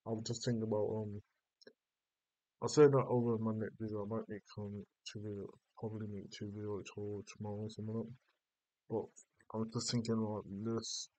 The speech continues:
literally thinking about this, like, really, really long time. Like, thinking about this, like, in the morning. Like, in the morning, like, doing this, like, just overall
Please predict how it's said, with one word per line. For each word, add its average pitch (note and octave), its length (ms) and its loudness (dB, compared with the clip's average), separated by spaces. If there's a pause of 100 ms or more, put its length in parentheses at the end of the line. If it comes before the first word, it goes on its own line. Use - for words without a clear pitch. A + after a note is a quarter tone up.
literally A2+ 440 -2
thinking A2+ 240 -2
about G#2+ 160 -2
this, G#2+ 260 -2
like, G#2 240 -4 (460)
really, A2+ 200 0
really A2 280 -2
long A2 180 -4
time. A2+ 400 -4 (240)
Like, G2+ 180 -6
thinking A2 220 -4
about G#2 160 -4
this, G#2 220 -6
like, G2 260 -8 (920)
in A2+ 80 -4
the G#2+ 80 -4
morning. A2+ 520 2 (1400)
Like, G#2+ 120 -2
in A#2 140 0
the A2+ 60 0
morning, A2 720 -2
like, G#2+ 320 -8 (2000)
doing A#2+ 220 4
this, A2+ 320 0
like, G2+ 240 -4
just A2 300 -6
overall G#2+ 640 -4